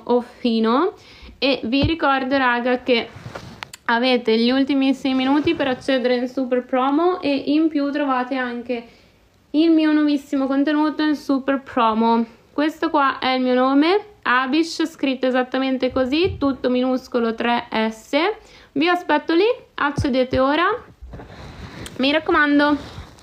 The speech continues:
Ok, raga, scusatemi che ho avuto un attimo di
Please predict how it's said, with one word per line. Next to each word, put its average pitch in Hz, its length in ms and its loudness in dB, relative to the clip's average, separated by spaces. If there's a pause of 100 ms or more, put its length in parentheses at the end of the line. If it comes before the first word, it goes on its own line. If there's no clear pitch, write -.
(800)
Ok, - 80 -16
raga, 226 300 0
scusatemi 247 640 -2
che 233 120 0
ho 220 60 -2
avuto 214 340 -6
un 214 60 -2
attimo 214 320 -8
di 190 640 -4